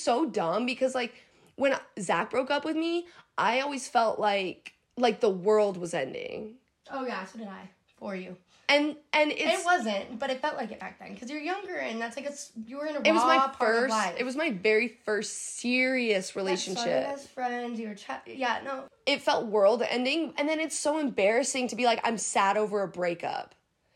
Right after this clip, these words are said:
Speaker 1: Like, that was so embarrassing to me, but, like, think about divorces. Divorces are just elaborate breakups.
Speaker 2: Mm-hmm.
Speaker 1: And th-, those are life-ruining.
Speaker 2: And see how you act with your friendship breakups. Any time of relationship that you're establishing is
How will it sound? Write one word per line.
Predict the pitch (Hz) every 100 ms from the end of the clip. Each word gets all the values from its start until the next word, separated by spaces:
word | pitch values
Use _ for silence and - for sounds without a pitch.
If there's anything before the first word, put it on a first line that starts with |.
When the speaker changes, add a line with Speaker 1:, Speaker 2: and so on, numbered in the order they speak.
| _ _
Speaker 1:
Like, | 262 214
that | 240 220 285
was | 339 -
so | - 233 247
embarrassing | 240 185 202 214 233
to | 277
me, | 285
but, | 285
like, | - 240
think | - 285
about | - 403 -
divorces. | 285 196 185 330 - 190 175
Divorces | 214 220 294 381
are | 320
just | 247 254 -
elaborate | 240 175 151 233 254 247
breakups. | 180 190 240 156 - - - 277
Speaker 2:
Mm-hmm. | 277 269 277 349 403 _ -
Speaker 1:
And | 247 226
th-, | 196 269
those | 208 269 403
are | 359
life-ruining. | 190 302 - 240 180 170 -
Speaker 2:
And |
see | 381
how | 381 403
you | 359 392
act | 359 359
with | 311
your | 311
friendship | - 370 - 233
breakups. | 190 180 190 - 214 -
Any | 302
time | 392 370 349
of | 294 -
relationship | 247 220 214 277 233 285
that | 269
you're | 214 208
establishing | - 208 196 226 277
is | 247